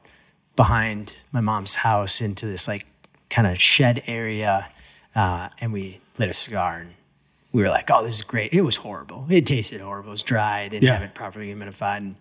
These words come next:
Speaker 1: but it was the idea of, like, smoking cigars and enjoying something that
Speaker 2: Yeah.
Speaker 1: seemed to be out of reach for us at that time. You know, we're, we're not even eighteen.
Speaker 2: Yeah.
Speaker 1: We're not supposed to be doing this, but we're enjoying it.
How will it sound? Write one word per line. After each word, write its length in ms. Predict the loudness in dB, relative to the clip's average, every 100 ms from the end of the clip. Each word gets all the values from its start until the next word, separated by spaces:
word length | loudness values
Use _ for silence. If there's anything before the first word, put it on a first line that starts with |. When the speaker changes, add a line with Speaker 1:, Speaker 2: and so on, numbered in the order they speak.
| _ _ _ _ -12 2
Speaker 1:
but 260 | 4 4 2 -12 -4 4
it 60 |
was 140 | 6 6
the 160 | 4
idea 400 | 2 0 -2 0
of, 240 | -2 -4 -8
like, 320 | -10 -10 -6
smoking 420 | 4 6 6 6 0
cigars 400 | 0 -2 -4 -6
and 100 | -10
enjoying 460 | -8 -8 -8 -4
something 560 | -2 -2 -6 -18 -18 -20 _ -20 _
that 80 | 2
Speaker 2:
Yeah. 60 | 4
Speaker 1:
seemed 600 | 6 6 6 6 2 -4 -20 -20 _ 4
to 100 | 4
be 560 | 4 -2 -2 -6 -10 _ _ _ 0
out 140 | 2
of 240 | 2 -2 -2
reach 480 | -2 2 0 0 -4
for 220 | 0 2
us 240 | 4 2
at 140 | -2 -6
that 220 | -8 -6
time. 320 | -8 -10 -14 _ _ -2
You 100 | 0
know, 80 | 0
we're, 120 | -4 -10 -20 -20 -10
we're 80 | -4
not 260 | -2 0
even 180 | -2 -6
eighteen. 720 | -10 -6 -4 -2 -2 -6 -12 -18 _ 2
Speaker 2:
Yeah. 100 | 2
Speaker 1:
We're 60 |
not 140 | 4 0
supposed 200 | -4 -6
to 40 |
be 60 | -8
doing 320 | -10 -8 -4
this, 280 | -2 0 0
but 220 | -2 -8 -8
we're 100 | -10
enjoying 500 | -10 -10 -8 -4 -4
it. 180 | -4